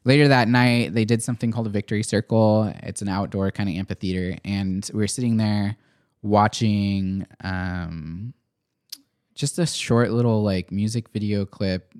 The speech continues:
done by Michael W. Smith, and it was shortly after the Columbine shooting. And so he had a song, and it just kinda, like, really was in remembrance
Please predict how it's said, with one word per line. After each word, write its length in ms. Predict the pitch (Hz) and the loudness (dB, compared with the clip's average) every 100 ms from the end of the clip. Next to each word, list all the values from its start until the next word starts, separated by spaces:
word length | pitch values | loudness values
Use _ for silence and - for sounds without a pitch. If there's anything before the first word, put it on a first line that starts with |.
| 92 | -12
done 220 | - 95 92 | -4 -2 -2
by 140 | 92 | -2
Michael 300 | 92 92 101 | -2 -4 -6
W. 280 | 98 92 90 | -4 -4 -4
Smith, 460 | - 95 92 - | -4 -2 -2 -4
and 80 | 92 | -6
it 40 | 82 | -6
was 100 | 85 | -4
shortly 360 | 104 85 87 | -4 -2 -2
after 200 | 87 - | -4 -4
the 100 | 87 | -8
Columbine 520 | - 92 92 90 85 | -4 -4 -4 -4 -6
shooting. 460 | 85 90 85 87 92 _ _ _ _ _ _ _ _ _ 85 | -6 -6 -4 -6 -8 _ _ _ _ _ _ _ _ _ -6
And 140 | 90 | -4
so 120 | 101 | -2
he 80 | 101 | 0
had 120 | 95 | 2
a 60 | 90 | 0
song, 800 | - 139 131 127 123 120 117 107 | 0 2 4 4 4 4 2 -2
and 200 | 80 90 | -4 -4
it 140 | 85 | -6
just 240 | - 92 - | -6 -6 -4
kinda, 300 | 92 87 82 | -2 -2 -2
like, 420 | 80 82 - - - | -4 -4 -8 -16 -4
really 540 | 101 95 90 87 85 _ _ _ _ _ _ _ _ _ _ _ 104 | -2 0 0 -4 -6 _ _ _ _ _ _ _ _ _ _ _ -4
was 260 | 104 95 | -2 0
in 200 | 98 92 | -2 -2
remembrance 1120 | 92 92 95 92 90 87 - - - - - | -4 -4 -4 -6 -6 -6 -8 -10 -10 -12 -14